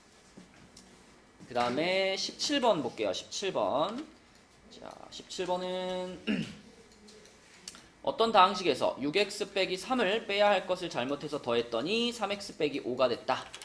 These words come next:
자, 요런 거는 이제 어떤 다항식을 보통 뭘로 잡아요? 네모로 잡죠. 네모에서 얘를 빼야 되는데 잘못해서 더했대. 그러면 네모 더하기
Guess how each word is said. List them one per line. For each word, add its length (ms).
자, 100
요런 180
거는 200
이제 160
어떤 380
다항식을 440
보통 240
뭘로 240
잡아요? 400
네모로 420
잡죠. 360
네모에서 1000
얘를 560
빼야 220
되는데 300
잘못해서 440
더했대. 540
그러면 300
네모 1120
더하기 1040